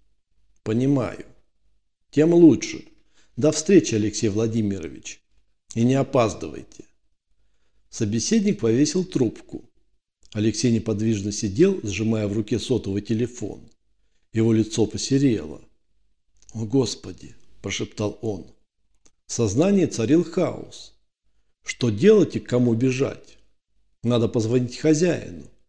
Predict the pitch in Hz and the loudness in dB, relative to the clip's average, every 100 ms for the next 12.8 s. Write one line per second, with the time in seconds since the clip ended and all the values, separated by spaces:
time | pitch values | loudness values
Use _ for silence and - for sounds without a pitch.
0 | _ _ 113 110 113 - 117 - 113 117 | _ _ -4 -2 -2 0 -2 0 0 0
1 | 120 196 139 - - 123 143 151 143 127 | 2 2 2 -6 -4 2 6 6 6 4
2 | 147 143 143 110 98 - _ _ _ 107 | 2 2 0 -2 -4 -16 _ _ _ -2
3 | 117 110 135 156 160 107 - - - _ | 0 2 2 4 4 2 -4 -14 -20 _
4 | _ _ _ _ _ _ _ _ - 107 | _ _ _ _ _ _ _ _ -4 -2
5 | 98 175 214 165 120 160 185 165 160 104 | 2 2 4 4 6 4 4 2 2 0
6 | - - - _ _ _ _ _ _ _ | -6 -14 -20 _ _ _ _ _ _ _
7 | 117 113 113 110 - 165 220 175 104 - | -2 0 0 -2 2 4 6 4 0 -4
8 | 104 104 - 185 208 113 104 156 - 135 | -4 -4 0 0 0 0 0 0 2 0
9 | - 170 - 151 104 - - - _ _ | 0 -6 2 2 2 -4 -14 -14 _ _
10 | _ _ _ _ - 139 190 220 220 147 | _ _ _ _ -6 2 4 6 6 6
11 | 123 113 117 127 - 139 104 90 - - | 6 4 0 -4 2 2 2 -2 -10 -6
12 | 117 113 113 113 - 131 104 | 0 0 0 -2 -2 -2 -2